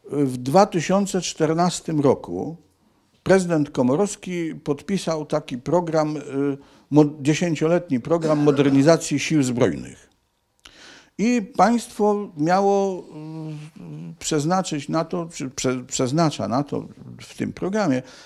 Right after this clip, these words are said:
sto czterdzieści miliardów złotych. Dziesięć lat, czyli średnio czternaście miliardów złotych rocznie.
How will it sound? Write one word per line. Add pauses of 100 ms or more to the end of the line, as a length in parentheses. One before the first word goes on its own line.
(120)
sto
czterdzieści
miliardów
złotych. (160)
Dziesięć
lat,
czyli (220)
średnio
czternaście
miliardów
złotych
rocznie.